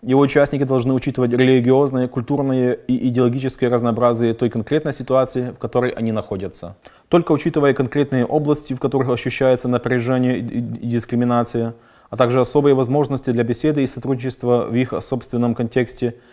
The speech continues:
христиане и ближние смогут создать условия для диалога. Особенно настороженно надо относиться к попранию основных прав религиозных, культурных и, и идеологических меньшинств.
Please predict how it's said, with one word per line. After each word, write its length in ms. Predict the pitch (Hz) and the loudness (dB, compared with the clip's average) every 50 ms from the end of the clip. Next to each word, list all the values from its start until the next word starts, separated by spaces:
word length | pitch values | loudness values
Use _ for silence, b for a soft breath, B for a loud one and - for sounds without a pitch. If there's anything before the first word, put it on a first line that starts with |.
| b b b b | b b b b
христиане 540 | - - 120 - - 151 160 165 165 160 - | -8 -6 -6 -2 0 0 0 0 0 -2 0
и 80 | 131 135 | 0 0
ближние 420 | 131 143 151 139 127 139 139 135 | 0 0 -4 -4 -4 -4 -4 -4
смогут 300 | - - 135 127 123 117 | -4 -2 -4 -2 -2 -2
создать 340 | - 120 113 113 120 110 110 | -2 -2 0 0 0 0 0
условия 460 | 113 110 - 131 135 131 127 120 113 | -2 -4 -2 -2 0 0 2 0 0
для 160 | 107 110 110 | -2 -4 -6
диалога. 560 | 104 101 104 101 98 95 90 87 80 85 80 - _ _ _ | -4 -4 -4 -4 -4 -6 -6 -8 -10 -12 -14 -16 _ _ _
Особенно 420 | - 123 - - 180 175 170 170 | -8 -6 -2 -2 0 0 0 0
настороженно 640 | 165 156 - - 147 143 147 151 139 147 143 139 135 | -2 -4 -2 0 2 4 4 2 2 0 -2 -2 -2
надо 220 | 131 131 123 123 | 0 0 0 0
относиться 480 | 117 - 127 117 - - 131 127 - 110 | 0 -2 -4 -6 -4 -4 -6 -6 -6 -10
к 80 | - | -6
попранию 460 | - 127 113 - 127 127 127 127 120 117 | -4 -4 -4 -2 -2 -2 0 0 -2 -2
основных 340 | 113 - 120 127 139 135 | -4 -4 -4 -4 -4 -4
прав 280 | - - 135 135 127 120 | -2 2 2 2 4 4
религиозных, 680 | 120 117 113 110 107 120 131 147 147 143 147 135 - - | 2 2 2 2 2 2 2 2 2 0 -4 -8 -8 -6
культурных 540 | - 131 120 - - 143 139 135 127 - - | -6 -6 -4 -2 -2 -2 -2 -2 -4 -6 -10
и, 220 | - - 120 120 | -8 -2 -2 -2
и 480 | 120 120 _ - 123 120 - - - 117 | -2 -2 _ -4 -4 -4 -4 -4 -6 -6
идеологических 640 | 107 110 113 113 104 120 113 120 107 - - 98 87 | -4 -2 -2 -2 -2 -4 -6 -6 -8 -8 -10 -10 -8
меньшинств. 540 | 101 98 - - 104 101 95 - - - | -8 -10 -10 -10 -12 -12 -12 -14 -16 -20